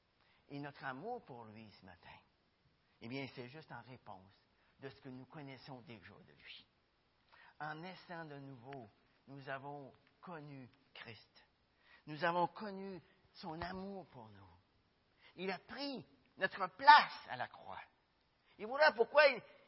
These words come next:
il nous est devenu si cher pour nous. Il est devenu notre trésor suprême. Voilà pourquoi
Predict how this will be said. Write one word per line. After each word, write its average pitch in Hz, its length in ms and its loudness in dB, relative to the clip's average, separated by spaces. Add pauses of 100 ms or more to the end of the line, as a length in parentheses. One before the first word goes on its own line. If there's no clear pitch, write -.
il 196 100 -4
nous 202 180 0
est 220 100 10
devenu 208 600 0 (260)
si 175 140 -6
cher 196 460 2
pour 107 160 -12
nous. 104 180 -18 (260)
Il 196 80 -10
est 226 80 4
devenu 208 460 6 (140)
notre 185 240 -4
trésor 226 580 6
suprême. 196 500 0 (800)
Voilà 269 180 12
pourquoi 269 380 12